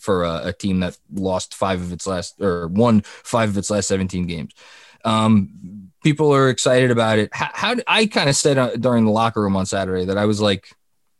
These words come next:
I don't know. I've in, I, I'm, I'm iffy. I, I feel,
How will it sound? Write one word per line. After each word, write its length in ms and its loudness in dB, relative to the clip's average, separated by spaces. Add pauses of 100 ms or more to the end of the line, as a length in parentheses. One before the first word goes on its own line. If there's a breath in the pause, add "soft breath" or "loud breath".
(240)
I 120 0
don't 100 2
know. 260 0 (240)
I've 220 2
in, 200 6 (220)
I, 220 0
I'm, 380 2
I'm 180 2
iffy. 440 2
I, 200 -2
I 60 2
feel, 680 2